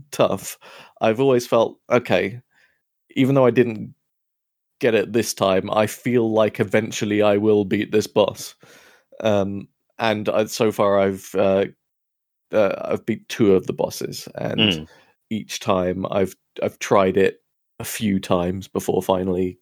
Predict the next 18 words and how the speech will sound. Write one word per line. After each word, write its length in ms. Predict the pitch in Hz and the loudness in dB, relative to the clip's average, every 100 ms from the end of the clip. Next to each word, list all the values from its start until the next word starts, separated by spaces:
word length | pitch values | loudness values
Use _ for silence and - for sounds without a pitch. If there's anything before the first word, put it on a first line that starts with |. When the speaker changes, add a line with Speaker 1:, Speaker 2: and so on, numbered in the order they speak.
| _ - | _ -6
Speaker 1:
uh, 160 | 101 - _ _ _ | -6 -6 _ _ _
but 300 | 113 101 - | -2 -2 -2
before 240 | - 107 104 | -4 0 2
finally 320 | 104 98 98 | 2 0 0
beating 380 | 101 104 - 95 | -2 -2 -4 -6
it. 260 | 101 - - | -6 -8 -12
So 220 | - 110 | -4 -2
it's, 200 | 104 - - | -2 -6 -6
I 80 | |
feel 240 | - 180 160 | -2 0 2
like 360 | 151 113 - - _ _ _ _ - | 2 2 -2 -12 _ _ _ _ -2
it 220 | 151 151 | 0 2
is 200 | 175 170 | 2 2
a 80 | 165 | 0
hard 460 | 156 143 135 127 | 0 0 0 2
game, 680 | 135 135 139 127 113 104 113 113 | 2 2 2 -2 -6 -8 -6 2
but 320 | 113 85 - _ _ _ _ _ _ - | 2 2 -6 _ _ _ _ _ _ -10
it 260 | 107 - | -8 -10